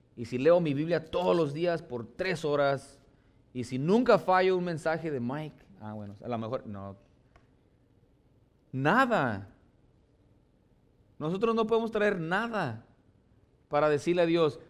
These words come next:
"Déjame entrar al cielo porque mira, esto es lo que yo traigo, esto es lo que yo hice, esto es lo que yo pensé." Cuando lleguemos al cielo, hermanos, yo no sé cómo va a ser. Estoy seguro que Pedro no va a estar ahí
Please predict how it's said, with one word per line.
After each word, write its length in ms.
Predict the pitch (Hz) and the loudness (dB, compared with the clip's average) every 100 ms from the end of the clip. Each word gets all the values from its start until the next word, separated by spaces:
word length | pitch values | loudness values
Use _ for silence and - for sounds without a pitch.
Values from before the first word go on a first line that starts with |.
| _ | _
"Déjame 400 | 139 185 202 185 | 2 2 2 -2
entrar 240 | 160 170 | -2 -2
al 120 | 180 175 | 0 -2
cielo 280 | 180 175 | -2 -4
porque 260 | 170 127 131 | -4 -4 -4
mira, 340 | 135 135 110 - - - | -2 -2 -4 -10 -18 -2
esto 320 | 143 151 160 | -2 -2 -6
es 60 | |
lo 120 | 151 117 | -6 -4
que 100 | 123 | -4
yo 140 | 123 | -4
traigo, 340 | 127 113 107 101 98 _ _ _ | -6 -12 -14 -18 -20 _ _ _
esto 260 | - 147 180 | -4 -4 -2
es 60 | |
lo 100 | 170 | -6
que 140 | 170 135 | -2 -2
yo 200 | 127 135 | 2 2
hice, 400 | 135 123 104 98 _ _ _ _ _ _ | 0 -4 -10 -14 _ _ _ _ _ _
esto 240 | 143 165 | -2 -2
es 40 | 180 | -2
lo 80 | 165 | -4
que 120 | 143 | -2
yo 180 | 143 139 | -2 -2
pensé." 460 | 135 117 117 101 92 _ _ _ _ _ _ _ _ _ _ _ | -6 -6 -8 -10 -14 _ _ _ _ _ _ _ _ _ _ _
Cuando 220 | - 135 135 | -8 -6 -2
lleguemos 560 | 139 151 185 196 - - _ _ | 0 0 -2 -4 -8 -20 _ _
al 160 | - 127 | -6 -4
cielo, 220 | 160 170 | -4 -4
hermanos, 280 | 160 165 156 | -2 -4 -4
yo 100 | 165 | -6
no 80 | |
sé 140 | 165 160 | -6 -6
cómo 200 | 147 135 | -6 -4
va 80 | 123 | -6
a 40 | |
ser. 320 | - 107 104 101 _ _ _ _ | -4 -6 -8 -12 _ _ _ _
Estoy 160 | _ 139 | _ -8
seguro 280 | 147 151 151 | -4 -2 0
que 120 | 127 | -2
Pedro 260 | 139 135 | -2 -4
no 80 | 127 | -4
va 60 | 127 | -6
a 20 | |
estar 180 | 120 117 | -6 -4
ahí 260 | 110 101 | -4 -6